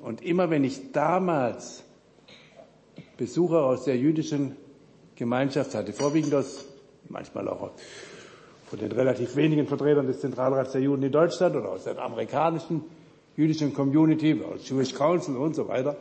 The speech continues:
<clears throat> haben sie mich immer ermahnt, wir sollten darauf achten, dass keine ausländerfeindlichen Bestrebungen in Deutschland Platz greifen. Gegen die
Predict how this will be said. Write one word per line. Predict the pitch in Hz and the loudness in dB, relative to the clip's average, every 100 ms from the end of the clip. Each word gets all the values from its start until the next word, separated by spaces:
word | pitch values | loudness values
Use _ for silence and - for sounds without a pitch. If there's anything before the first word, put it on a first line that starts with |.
| - - - - - - | -14 -18 -14 -14 -14 -2
<clears throat> | - - - 170 - - - | 4 4 4 -2 -12 -18 -12
haben | 156 | -12
sie | 131 | -4
mich | 165 175 - - | -4 -4 -10 -6
immer | 202 214 190 - - - - - - _ _ _ _ _ _ _ - _ | -2 0 -2 -6 -18 -20 -20 -18 -20 _ _ _ _ _ _ _ -20 _
ermahnt, | 135 131 131 135 160 170 165 | -4 0 0 0 0 0 0
wir | 143 | -2
sollten | - 160 165 165 | 2 0 0 -4
darauf | 147 139 131 127 - | -2 0 0 -2 -8
achten, | 170 156 - - 160 | -8 -8 -10 -8 -4
dass | 143 135 | -4 -6
keine | - 135 135 - - | -6 -2 -2 -4 -2
ausländerfeindlichen | 151 175 175 156 147 139 127 131 135 139 135 120 113 | 2 2 0 -2 0 0 -2 -2 -2 -2 -4 -2 -4
Bestrebungen | 120 - - 113 135 135 131 | -6 -8 -6 0 0 0 0
in | 123 | -2
Deutschland | 110 113 110 131 117 - | 0 -2 0 -4 -4 -8
Platz | 90 - | -14 -14
greifen. | - - 90 - - - - - - - _ - - - - - - - - | -14 -14 -14 -18 -20 -20 -20 -20 -20 -20 _ -20 -20 -20 -20 -20 -20 -20 -6
Gegen | 117 113 120 113 | -2 0 0 -2
die | 110 110 107 104 | 0 0 0 -2